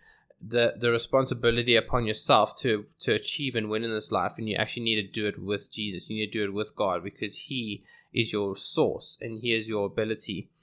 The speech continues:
After Jesus has had commanded that the stone be rolled away, then he told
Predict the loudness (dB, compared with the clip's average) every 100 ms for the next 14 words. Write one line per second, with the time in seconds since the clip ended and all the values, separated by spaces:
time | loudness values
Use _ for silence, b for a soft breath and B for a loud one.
0 | b b _ _ 4 4 4 -2 2 2
1 | 2 0 0 -2 -2 -10 -2 0 2 2
2 | 4 4 2 -2 -4 2 4 4 2 -4
3 | 4 4 4 4 4 2 4 6 6 4
4 | 4 2 2 0 0